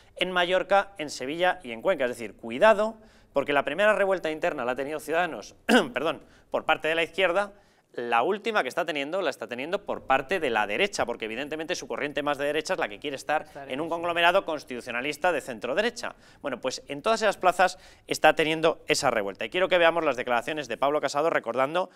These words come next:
Speaker 1: que todavía hay tiempo. Yo, sinceramente, creo que ya poquito tiempo hay porque la decisión de Albert Rivera es cerrada, tan cerrada como que se está cargando a las facciones del partido que se lo están defendiendo.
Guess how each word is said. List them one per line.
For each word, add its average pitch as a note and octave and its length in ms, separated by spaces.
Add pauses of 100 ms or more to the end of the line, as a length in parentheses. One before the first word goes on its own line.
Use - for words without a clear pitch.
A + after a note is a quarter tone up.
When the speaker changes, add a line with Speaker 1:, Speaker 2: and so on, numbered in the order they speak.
(260)
Speaker 1:
que C3+ 140
todavía D#3 680
hay B2+ 180
tiempo. G3+ 420
Yo, C3+ 300
sinceramente, A#2+ 640
creo A#2+ 160
que G#2 120
ya A#2+ 220 (420)
poquito B2 360
tiempo A#2+ 260
hay B2+ 140
porque A#2 240
la G#2 100
decisión A2 380
de A#2+ 60
Albert A#2 200
Rivera A#2 480
es B2 180
cerrada, D3+ 400
tan A#2+ 180
cerrada D3 420
como D3+ 180
que A2+ 60
se A2+ 100
está D#3+ 240
cargando B2+ 460
a - 20
las E3 140
facciones C3+ 340
del D#3 140
partido D#3 260
que F3 80
se - 60
lo - 60
están D#3 200
defendiendo. C#3+ 560